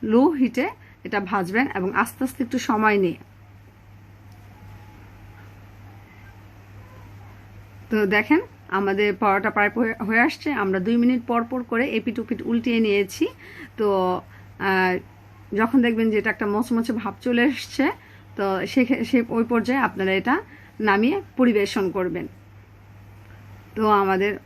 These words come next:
বড়াগুলো হয়ে গিয়েছে, তো আমরা এটা পরিবেশন করার পালা। তো অবশ্যই আপনারা এটা বাসায় তৈরি করবেন এবং এটা বানানো খুবই সহজ। আশা রাখি এটা যেন, আহ, অনেকে এটা, এই পাতাটা খেতে খুবই পছন্দ করে।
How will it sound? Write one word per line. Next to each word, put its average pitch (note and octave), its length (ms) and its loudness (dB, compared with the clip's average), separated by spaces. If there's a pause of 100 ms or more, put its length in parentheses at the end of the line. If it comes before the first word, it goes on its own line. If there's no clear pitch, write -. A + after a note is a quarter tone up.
বড়াগুলো G3+ 340 2
হয়ে A#3 260 2
গিয়েছে, A#3 360 0 (360)
তো G#3+ 80 -4
আমরা F#3+ 260 0
এটা G3 220 -2
পরিবেশন A3 500 0
করার A#3+ 260 0
পালা। A#3+ 360 -4 (920)
তো A3 220 0
অবশ্যই B3 720 0 (240)
আপনারা G3+ 420 -2
এটা F#3+ 240 0
বাসায় F#3 400 -2
তৈরি B3+ 200 2
করবেন C4+ 400 0
এবং F#3+ 200 -2
এটা F#3 140 -4
বানানো G3 340 -2
খুবই B3 320 2
সহজ। D#4 320 -2 (420)
আশা G#3+ 260 2
রাখি C4+ 220 0
এটা G3 260 -2
যেন, G3+ 140 -2
আহ, F#3 920 -2
অনেকে G#3 300 0
এটা, G3 460 0
এই G3 100 -2
পাতাটা G3+ 300 -4
খেতে G3+ 240 -6 (160)
খুবই C4 200 0
পছন্দ B3+ 420 0
করে। C#4 240 -2